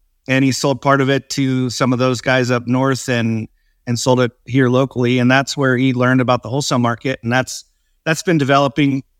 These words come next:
since the, I would say, mid nineties into it kind of in two thousand and three, there was a clear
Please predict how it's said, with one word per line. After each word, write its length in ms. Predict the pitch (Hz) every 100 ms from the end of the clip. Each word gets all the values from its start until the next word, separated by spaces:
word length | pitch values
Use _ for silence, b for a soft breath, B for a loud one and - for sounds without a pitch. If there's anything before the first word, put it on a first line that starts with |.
| _ _ _ _ _
since 320 | - 165 156
the, 400 | - 139 127 117 113 _
I 120 | 139
would 140 | 147 139
say, 440 | - 147 131 120 - _ _ _ _ _ _ _
mid 240 | 127 160 170
nineties 640 | 180 180 180 190 - - -
into 580 | 147 156 - 170 156 147
it 220 | 143 _
kind 180 | - 151
of 220 | 131 110 _ _ _
in 120 | 147
two 160 | 147 180
thousand 360 | 160 160 147 143
and 120 | 131
three, 240 | 139 143
there 140 | 139 131
was 140 | 123
a 60 | 117
clear 280 | 139 131